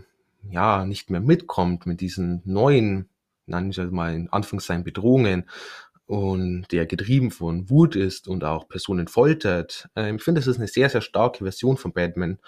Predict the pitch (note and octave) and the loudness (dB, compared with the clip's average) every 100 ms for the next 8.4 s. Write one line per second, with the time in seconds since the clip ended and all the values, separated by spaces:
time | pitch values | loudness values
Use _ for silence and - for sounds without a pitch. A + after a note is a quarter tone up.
0 | - - _ - G#2 - G2 - C3 B2+ | -20 -20 _ -8 -6 -4 0 4 4 2
1 | G#2 G2+ - A2 C#3 C#3+ D#3 D3 - - | 0 -2 -6 -4 -2 0 0 0 -2 -2
2 | G#2 A2 - - - C#3+ B2+ - C#3+ - | 0 -2 -6 -12 -8 -4 -2 0 -2 0
3 | D#3+ C#3+ G2+ G#2+ - G2 G2 A2 A2+ G2 | 2 2 2 -2 -2 -2 0 0 -2 -6
4 | F#2+ F#2+ - C#3 - A2+ - F#2+ F2+ F2+ | -6 -8 -4 -4 -2 -4 -2 -4 -6 -8
5 | - F2+ - _ - - _ _ _ _ | -8 -8 -8 _ -20 -20 _ _ _ _
6 | - E2+ F2 F#2 - F#2 G2 F2+ - D#2+ | -16 -8 -6 -6 -4 -6 -4 -8 -8 -6
7 | E2+ G2 D3 A#2 G#2+ - - F#2 F2+ - | 2 4 4 2 -4 -8 -6 -4 -4 -4
8 | F2+ F2+ F2+ F2+ | -4 -2 -4 -6